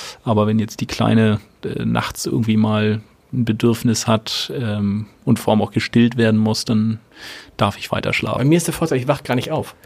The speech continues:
Speaker 2: Also ich, selbst in Nächten, wo ich meiner Frau dann morgens sage, "Ich hab das, ich hab so schlecht geschlafen heute Nacht", dann guckt sie mich an und,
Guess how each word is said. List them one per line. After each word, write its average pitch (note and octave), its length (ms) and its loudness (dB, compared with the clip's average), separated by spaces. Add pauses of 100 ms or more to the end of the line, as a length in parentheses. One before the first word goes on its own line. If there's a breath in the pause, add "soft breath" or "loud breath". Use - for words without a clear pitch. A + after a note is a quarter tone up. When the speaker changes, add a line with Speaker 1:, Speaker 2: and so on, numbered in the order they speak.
Speaker 2:
Also B2 160 0
ich, C3 160 -4
selbst D3+ 240 2
in D3 100 4
Nächten, E3 320 2
wo E3 60 2
ich D3+ 80 4
meiner D3 200 2
Frau D3+ 200 2
dann D3 100 4
morgens D3 280 2
sage, C#3+ 180 0
"Ich C3 100 -6
hab - 100 -10
das, C3+ 160 -12
ich - 80 -16
hab - 120 -12
so E3+ 160 2
schlecht D3 260 -4
geschlafen D#3+ 400 -4
heute C3 140 -2
Nacht", B2+ 160 -6
dann D3 80 -2
guckt - 180 -14
sie D3+ 60 -4
mich C3 100 -6
an E3 140 -2 (440 loud breath)
und, D3+ 220 0